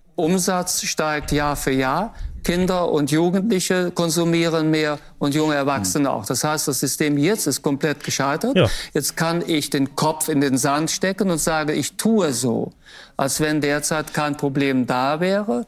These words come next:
Speaker 1: Oder ich versuche, das Problem zu lösen. Und das ist die Aufgabe,
Speaker 2: Mhm.
Speaker 1: die ich habe, das so zu lösen, dass Kinder und Jugendliche besser geschützt werden,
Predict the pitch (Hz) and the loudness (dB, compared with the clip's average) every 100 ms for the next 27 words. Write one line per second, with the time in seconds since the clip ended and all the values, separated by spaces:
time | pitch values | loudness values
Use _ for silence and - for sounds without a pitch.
0 | - - - - 165 180 180 160 170 160 | -10 -18 -4 0 2 2 0 -2 -2 0
1 | 175 170 156 - 156 147 151 151 - 147 | 0 0 -2 -4 -2 -2 -2 -2 -2 2
2 | 139 147 175 185 190 175 156 147 151 151 | 2 2 2 0 0 2 2 0 0 -2
3 | 131 - 165 - 160 143 143 151 107 165 | 0 -2 -2 -2 -2 0 0 2 2 0
4 | 160 151 151 135 139 139 160 196 - - | 0 0 0 0 0 0 0 -4 -6 -12
5 | - - 143 - 156 151 156 147 160 165 | -8 -4 -2 0 0 0 2 2 2 0
6 | 190 170 147 - 160 151 143 135 147 147 | 0 0 -2 -2 0 0 0 2 2 2
7 | 147 131 135 123 156 160 202 220 202 - | 0 0 0 0 0 0 0 -2 -2 -2
8 | 190 - 180 170 | 0 0 0 -2